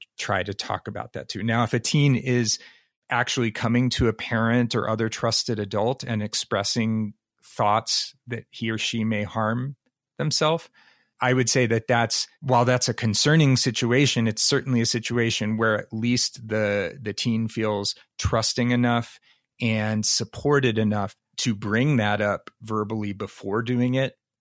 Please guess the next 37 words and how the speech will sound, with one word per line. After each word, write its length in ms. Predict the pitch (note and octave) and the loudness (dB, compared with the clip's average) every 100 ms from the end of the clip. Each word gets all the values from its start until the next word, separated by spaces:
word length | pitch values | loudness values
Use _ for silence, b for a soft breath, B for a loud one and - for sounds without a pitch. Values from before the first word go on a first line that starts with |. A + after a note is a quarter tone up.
| _ _ | _ _
or 200 | C#3+ C3+ | 2 2
even 360 | C3+ C3+ A#2+ G#2+ | 4 0 2 -2
after 540 | G#2 G#2 A2+ - C3+ | 0 -2 -2 -2 -2
doing 320 | C3+ C#3 D#3 | 0 0 0
it. 220 | E3 F#3 - _ _ | 0 -2 -8 _ _
And 520 | C3 A#2+ A#2 A2+ G#2+ - _ | 2 2 4 2 0 -6 _
in 240 | B2 A#2 A#2 | -4 0 0
some 360 | - C#3+ C#3 | 2 2 4
sense, 460 | B2+ C3 A2 G#2+ - | 2 2 2 0 -2
in 200 | A2+ G#2+ | -2 -2
that 200 | G#2 - | -2 -2
situation, 840 | A2+ - A2 G#2+ G2+ - G#2 G2+ | -6 -4 -4 -4 -4 -4 -4 -6
the, 240 | G2+ G2 - | -4 -6 -6
the, 360 | G2+ G2 F#2+ G2 | -8 -8 -8 -8
the 80 | G2 | -10
teen 440 | - A#2+ A2 G#2+ | -4 0 2 2
and 120 | G2+ G2 | 0 -4
their 120 | F#2+ | -8
caregiver 640 | - A2 G#2 G#2 G2 F#2+ | -4 -4 -2 -4 -4 -2
are 140 | F#2 F#2+ | -4 -4
a 40 | |
step 380 | - - G2+ F#2 | -4 -2 -2 -4
ahead 640 | F2+ - A#2 G2+ F#2 G#2 - _ _ _ - | -8 -2 -2 0 -4 -10 -18 _ _ _ -4
of 240 | A2+ G2 | -2 -2
where 240 | G2+ G#2+ G2+ | -2 -2 0
they 180 | G2+ G2+ | -2 -2
might 320 | G#2 F#2+ - | -2 -2 -6
be 300 | G#2 G2+ G2+ | -6 -4 -4
if 520 | - G2+ G2 - - _ | -6 -8 -8 -14 -18 _
the 160 | A2+ G2+ | -6 -2
self-harm 520 | - F#2+ - G#2 G2 | -2 -2 -2 -2 -2
thoughts 400 | G2 G2+ G2 - | -2 -2 -2 -4
or 60 | F#2+ | -6
behavior 580 | G2+ - G2+ F#2+ F#2+ | -8 -8 -8 -6 -6
are 120 | F#2+ F#2 | -6 -8
completely 720 | - F#2 - G2+ - F#2+ F2+ | -10 -12 -10 -12 -10 -14 -12
concealed. 760 | - F#2 - G2 A#1 A#1 - | -12 -8 -6 -6 -10 -14 -20